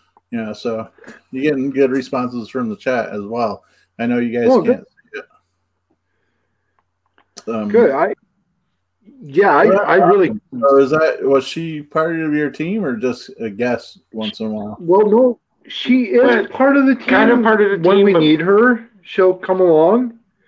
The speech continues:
Speaker 2: You know, when we get the, the bigger unknown type things, she'll come along.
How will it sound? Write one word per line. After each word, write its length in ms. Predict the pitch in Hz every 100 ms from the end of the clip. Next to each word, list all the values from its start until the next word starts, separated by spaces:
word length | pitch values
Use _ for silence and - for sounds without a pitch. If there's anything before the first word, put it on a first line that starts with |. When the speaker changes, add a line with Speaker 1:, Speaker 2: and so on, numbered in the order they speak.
| _ _ _ _ -
Speaker 2:
You 100 | 190
know, 140 | 196
when 220 | 190 156
we 100 | 156
get 180 | 143 165
the, 300 | 160 143 117 -
the 160 | 135
bigger 840 | 113 131 147 151 143 135 123 117 - -
unknown 720 | 156 139 135 147 156 175 185
type 320 | 170 190 -
things, 480 | - 196 196 202 -
she'll 240 | 208 185
come 240 | 185 190 190
along. 560 | 190 190 196 202 214